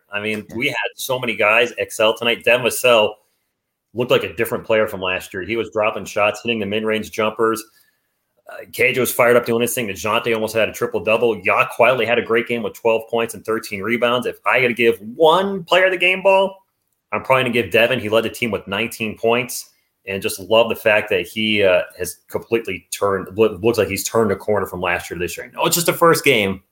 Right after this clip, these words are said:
Speaker 1: but my eyes are telling me from this game in the preseason, he's ready to take, take it to the next level.
Speaker 2: Devin is opening some people's,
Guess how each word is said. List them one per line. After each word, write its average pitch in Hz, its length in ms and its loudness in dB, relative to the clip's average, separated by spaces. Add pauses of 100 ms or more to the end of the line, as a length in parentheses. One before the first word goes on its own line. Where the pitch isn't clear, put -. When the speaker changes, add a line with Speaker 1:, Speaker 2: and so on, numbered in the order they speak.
Speaker 1:
but 85 100 -10
my 90 160 0
eyes 117 140 2
are 113 60 -2
telling 120 300 2
me 101 200 -4 (280)
from 92 140 -14
this 131 140 -6
game 131 380 0
in 107 80 -4
the 107 80 0
preseason, 104 640 -4 (260)
he's 92 140 -10
ready 92 180 -2
to - 60 -18
take, 87 200 -8 (180)
take 87 140 -8
it 82 40 -14
to 85 80 -14
the 80 80 -12
next 80 200 -8
level. - 260 -10 (480)
Speaker 2:
Devin 139 340 -8
is 101 260 -12 (120)
opening 120 580 -8
some 113 400 -10
people's, 113 540 -12